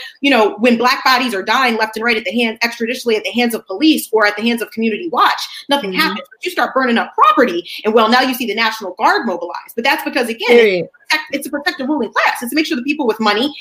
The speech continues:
Speaker 1: and their property are safe. Um, so again, we really need to reconsider the way in which we,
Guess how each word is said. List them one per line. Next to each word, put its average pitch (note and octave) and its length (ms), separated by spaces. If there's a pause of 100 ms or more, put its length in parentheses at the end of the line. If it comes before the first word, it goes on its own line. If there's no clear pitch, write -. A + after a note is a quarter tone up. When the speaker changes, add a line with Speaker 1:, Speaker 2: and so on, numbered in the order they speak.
(140)
Speaker 1:
and B3 220
their C#4 180
property G3 640 (240)
are C#4 140
safe. C#4+ 240 (600)
Um, A#3+ 240
so C4 200
again, C#4+ 280
we C#4 100
really D4 220
need C#4 160
to C4 100
reconsider A#3+ 480
the G3+ 80
way A3 220
in A3 60
which A3 200
we, G3+ 340